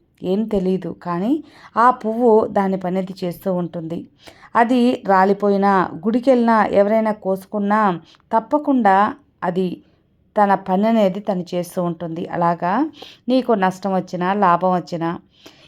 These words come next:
ఏదొచ్చినా సరే తప్పకుండా నువ్వు ఏం చేయాలో అది చేసేసేయ్. అది చేసినప్పుడు దానికి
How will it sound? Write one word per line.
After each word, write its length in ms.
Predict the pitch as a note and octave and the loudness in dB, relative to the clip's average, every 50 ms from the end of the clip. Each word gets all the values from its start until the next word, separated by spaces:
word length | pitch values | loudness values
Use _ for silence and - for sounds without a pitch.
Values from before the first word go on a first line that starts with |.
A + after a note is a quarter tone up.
| _ - | _ -2
ఏదొచ్చినా 680 | G#3 A#3 A#3+ - D4 D4 D4+ C#4+ C#4+ C#4+ C#4 C4+ C4+ C4 | 2 6 8 8 8 8 6 4 4 4 2 2 2 2
సరే 300 | B3+ A#3+ G#3+ F#3 F3+ F3+ - - - | 4 2 2 4 2 0 0 -2 -4
తప్పకుండా 520 | - G3+ G#3 - - D4 C#4+ C4+ B3+ C4 B3+ | -2 -2 0 0 0 0 2 2 4 4 4
నువ్వు 200 | B3 A#3+ A3 A3 F#3+ F3+ | 4 2 0 -2 -2 0
ఏం 160 | F#3+ G#3 A3+ A#3 | 0 0 0 0
చేయాలో 380 | A3+ - G#3+ G3+ G3 F#3 F#3+ | 0 0 2 2 2 2 2
అది 180 | G3 F#3 F3+ F3+ - | 0 -2 -4 -6 -8
చేసేసేయ్. 540 | - F3 E3+ E3+ F#3 F3 E3 - F3 E3+ E3+ - _ _ - - - - - | -8 -8 -6 -4 -4 -6 -6 -6 -10 -12 -12 -12 _ _ -20 -20 -8 -2 2
అది 180 | A3+ A3+ C#4 | 2 4 2
చేసినప్పుడు 680 | - - B3 B3 C4 B3+ - C#4+ C#4 C4+ C#4 A3+ G#3 G#3 G#3+ G3+ - G3+ | 2 4 4 4 4 4 4 2 2 2 2 0 0 0 0 2 2 2
దానికి 260 | G3+ G#3+ A3 G#3+ | 2 2 0 -2